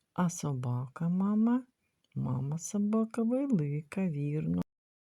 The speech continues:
Вони всі разом весело гралися, бігали, стрибали, втомилися, зараз відпочивають. Дітки, знайдіть на картинки, що полюбляє гризти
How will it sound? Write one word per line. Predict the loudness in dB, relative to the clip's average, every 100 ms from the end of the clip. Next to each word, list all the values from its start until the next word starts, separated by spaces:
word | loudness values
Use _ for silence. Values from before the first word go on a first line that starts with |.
| _ _ _ _ -20 -20 _ _
Вони | 0 2 4 4 4
всі | 2 -2 0
разом | 0 0 -2 0 -2 0 -2
весело | -2 -2 -2 -4 -2 0
гралися, | 2 4 4 2 2 -2 -6 -4 -6 -6 -18 -20 _
бігали, | 2 4 6 4 0 -2 0 0
стрибали, | -2 0 2 2 0 -2 -2 -2 0 0 0 -4 -20 _ _ _ _
втомилися, | -12 -2 2 6 6 4 0 -2 -2 -2 -2 -2
зараз | 0 0 -2 -4 -2
відпочивають. | -2 -2 -6 -6 -4 -2 0 0 -2 -4 -8 -12 -20 _ _ _ _ _ _ _ _ -20 _ -4
Дітки, | -4 -4 -6 -4
знайдіть | -2 0 0 -2 -6 -6
на | -8
картинки, | -6 -10 -8 -2 -2 -2 -6 -10
що | -8 -8
полюбляє | -6 -8 -6 -6 -4 -2 0 0 0
гризти | 0 -2 -4 -6 -8 -10